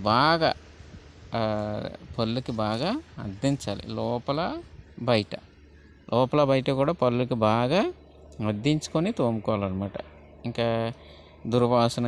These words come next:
కానీ, పళ్ళు పోట్లు కానీ, తర్వాత పిప్పళ్ళు రావడం కానీ, ఇక ఇలాగ గార పట్టిన పళ్ళు ఎంత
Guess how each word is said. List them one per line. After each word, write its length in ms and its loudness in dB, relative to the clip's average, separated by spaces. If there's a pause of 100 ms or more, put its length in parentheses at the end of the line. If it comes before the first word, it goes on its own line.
(100)
కానీ, 280 2 (480)
పళ్ళు 360 4
పోట్లు 440 0
కానీ, 280 -2 (720)
తర్వాత 220 4 (120)
పిప్పళ్ళు 560 2
రావడం 300 2 (100)
కానీ, 260 -2 (160)
ఇక 160 -6 (120)
ఇలాగ 220 0 (280)
గార 260 4 (120)
పట్టిన 280 -2 (100)
పళ్ళు 260 -2
ఎంత 120 -4